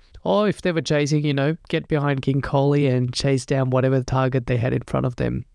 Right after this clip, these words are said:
The other option was for an absolute dust bowl, or as I like to call it, a mud road, and use the Indian spinners to spin a web around the Australians. Either way, the pitch was the pitch, so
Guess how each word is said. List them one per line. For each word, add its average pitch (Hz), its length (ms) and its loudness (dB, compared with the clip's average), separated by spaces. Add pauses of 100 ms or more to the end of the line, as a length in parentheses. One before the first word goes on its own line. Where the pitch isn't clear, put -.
(640)
The - 120 0
other 123 160 0
option 147 480 0
was 143 300 2
for 139 140 -2
an 135 100 -2
absolute 147 420 -2
dust 143 300 -4
bowl, 139 280 2
or 131 220 0 (140)
as - 100 -6
I - 140 0
like 120 220 0
to 135 60 -2
call 135 280 2
it, 175 160 -2 (480)
a 156 80 0
mud 147 280 0
road, 151 380 2 (560)
and 180 160 -2
use 214 160 0
the 220 140 2
Indian 220 240 2
spinners 208 400 0
to - 80 -4
spin 202 200 0
a 190 60 0
web 196 220 0
around 143 220 2
the 131 60 2
Australians. 127 880 -2 (680)
Either 214 260 0
way, 147 200 4
the 139 120 -2
pitch 165 260 -2
was 156 140 0
the - 120 -4
pitch, 135 340 -2
so 143 360 -2